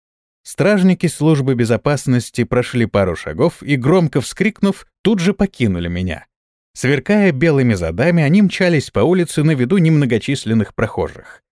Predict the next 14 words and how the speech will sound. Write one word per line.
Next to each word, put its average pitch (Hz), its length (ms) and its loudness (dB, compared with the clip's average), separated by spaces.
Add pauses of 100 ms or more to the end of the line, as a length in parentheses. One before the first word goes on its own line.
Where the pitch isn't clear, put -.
(340)
Основная 107 540 2
толпа 135 460 -2 (180)
собралась 156 580 0
возле 143 380 0
казарм 113 640 0 (180)
и 143 80 -4
там 92 320 -4
гудела. 85 500 -4 (800)
Я 165 280 2
не 170 100 4
стал 131 320 -2
возвращаться 85 640 -6
в - 80 -20
казармы. 107 540 -4